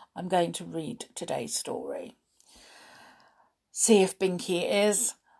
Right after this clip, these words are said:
finally, finally rescued today. I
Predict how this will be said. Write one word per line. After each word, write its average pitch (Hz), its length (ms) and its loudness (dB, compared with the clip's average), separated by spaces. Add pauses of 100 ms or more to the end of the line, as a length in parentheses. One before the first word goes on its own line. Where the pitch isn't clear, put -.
(120)
finally, 185 1040 6 (240)
finally 170 920 2
rescued 190 1040 0
today. 160 840 -2 (1040)
I - 40 -20